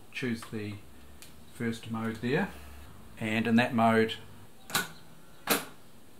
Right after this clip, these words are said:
the press foot remains up after the end of the seam. Like that.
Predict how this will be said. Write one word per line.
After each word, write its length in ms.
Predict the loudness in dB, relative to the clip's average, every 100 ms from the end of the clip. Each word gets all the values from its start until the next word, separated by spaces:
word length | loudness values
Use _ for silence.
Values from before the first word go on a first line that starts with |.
| 0 2 6 6 6 4 6 8 8 6 0 -12 -16 -16 -16 -16 -16 -16 -16 -16 -18 -16 -16 -16 -18 -18 -6
the 160 | -2 -2
press 260 | -2 -6 -6
foot 300 | 0 0 0
remains 840 | -2 4 4 4 0 -2 -2 -4 -6 -2
up 320 | -2 -4 -10 -16 -18 -14 -8
after 580 | -8 -8 -4 0 0 -4 -6
the 140 | -2 -2
end 100 | -2
of 120 | -4
the 60 |
seam. 440 | -4 0 0 -2 -8 -16 -18 -14 0 4 4 2 0 4 4 6 6 6 4 0 8 10 12 10 8 2 -8 0 2 6 6 4 2 6 8 8 4 -2 -14 -16 -16 -16 -16 -16 -16 -18 -12 -8
Like 160 | -6
that. 260 | -4 -4